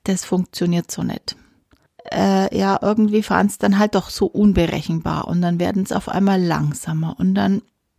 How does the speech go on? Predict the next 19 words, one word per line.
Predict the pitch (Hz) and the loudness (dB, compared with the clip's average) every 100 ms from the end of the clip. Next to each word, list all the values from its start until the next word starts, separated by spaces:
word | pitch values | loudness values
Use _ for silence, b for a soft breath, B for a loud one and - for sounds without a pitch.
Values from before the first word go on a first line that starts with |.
| _ _ | _ _
ja, | - 190 202 | -2 0 2
es | 208 - - | -2 -4 -6
war | 202 190 196 | 0 2 2
nicht | 202 180 180 - - - | 2 2 -2 -6 -12 -10
grad | - 170 185 - - | -4 -2 -2 -6 -8
schön. | - 170 156 - | -2 -2 -2 -4
Also | 196 214 - _ - | -4 -4 -8 _ -10
ich | 196 - | -8 -2
war | 185 | 0
gezwungen, | 196 196 - 214 226 202 208 B B B B B | 0 0 2 4 6 6 2 B B B B B
in | 196 | -2
vielen | - 226 220 214 | 0 4 6 4
Fällen | - 190 180 190 | 2 0 2 2
dann | 190 | 0
doch | - - | -2 -2
auszuscheren | - 170 - 180 - 170 165 | -2 -2 -4 -4 -2 0 -2
und | 165 | -4
zu | 196 | -6
überholen. | 180 175 170 170 170 175 | -6 -6 -6 -4 -4 -6